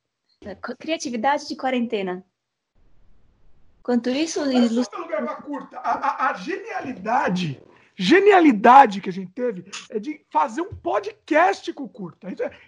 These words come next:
Speaker 2: inacreditável,
Speaker 1: É
Speaker 2: inacreditável.
Speaker 1: um pod, é um pod curta.
Speaker 2: Pod curta.
Speaker 1: É um cur-, curta cast, um cast curta.
Speaker 2: Curta cast, curta cast, olha só.
Speaker 1: É muita groselha, gente.
Speaker 2: Pode,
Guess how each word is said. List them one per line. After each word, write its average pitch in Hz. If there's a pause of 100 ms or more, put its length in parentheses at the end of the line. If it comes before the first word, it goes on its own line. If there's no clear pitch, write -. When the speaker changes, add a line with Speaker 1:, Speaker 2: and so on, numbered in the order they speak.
Speaker 2:
inacreditável, 359
Speaker 1:
É 240
Speaker 2:
inacreditável. 294
Speaker 1:
um -
pod, 330 (280)
é 320
um 330
pod 330
curta. 247 (400)
Speaker 2:
Pod 320
curta. 233 (720)
Speaker 1:
É 311
um 302
cur-, 370
curta 359
cast, 226
um -
cast 277
curta. 311
Speaker 2:
Curta -
cast, -
curta 311
cast, 190
olha 220
só. 226 (1080)
Speaker 1:
É 254
muita 285
groselha, 214
gente. -
Speaker 2:
Pode, 240